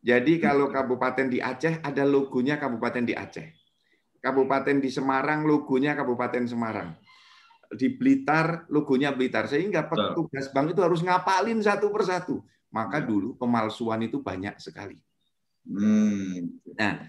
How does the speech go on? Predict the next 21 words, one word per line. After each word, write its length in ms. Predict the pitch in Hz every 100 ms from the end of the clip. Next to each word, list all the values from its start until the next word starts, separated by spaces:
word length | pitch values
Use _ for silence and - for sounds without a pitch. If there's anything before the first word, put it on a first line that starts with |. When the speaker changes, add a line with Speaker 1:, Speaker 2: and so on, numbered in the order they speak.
| - _
Speaker 1:
sekarang 480 | 127 180 214 196
lebih 200 | 170 135
mudah 240 | 135 135 170
diidentifikasi 1120 | 147 135 139 139 143 165 165 160 147 - _
karena 280 | 143 147 175
hanya 280 | 151 123 135
ada 240 | 139 139 135
satu 400 | 139 127 - 135
model. 440 | 123 117 85 78 - _ _ _ _ _ _ _
Jadi 160 | 85 117
Speaker 2:
Ya. 40 | 151
Speaker 1:
dikatakan 480 | 117 110 120 147 151 - _
negara 440 | 127 127 113 107 117
Indonesia 400 | 107 107 110 117
itu 240 | 151 156 - _
terus 320 | 123 127 -
berbenah 640 | 107 90 95 95 143 - _ _ _
untuk 320 | 127 120 156 139
membangun 640 | 127 107 101 120 143 - - -
satu 600 | 139 135 - - 147 147
standar 1000 | - - 127 120 117 113 117 117 -